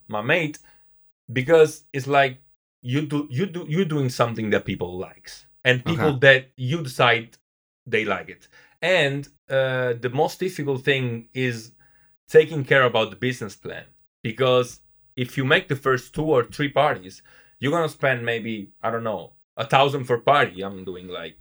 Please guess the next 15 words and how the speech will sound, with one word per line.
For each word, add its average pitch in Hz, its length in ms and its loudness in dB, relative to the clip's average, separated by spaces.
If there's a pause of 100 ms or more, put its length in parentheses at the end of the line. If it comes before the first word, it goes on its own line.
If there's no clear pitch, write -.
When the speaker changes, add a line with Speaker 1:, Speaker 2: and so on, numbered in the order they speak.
(100)
Speaker 1:
examples. 82 460 -2
Speaker 2:
Yes. - 340 0 (800)
Speaker 1:
It's 127 220 0
not, 190 360 2
it's 131 160 -4
not 180 380 0
like, 135 560 -2
mm, 117 560 -10 (960)
it's 117 100 -6
not 156 440 4
even, 139 640 -2 (360)
um, 107 1200 0 (1200)
correct 127 380 4
that 113 220 2
people, 113 360 -2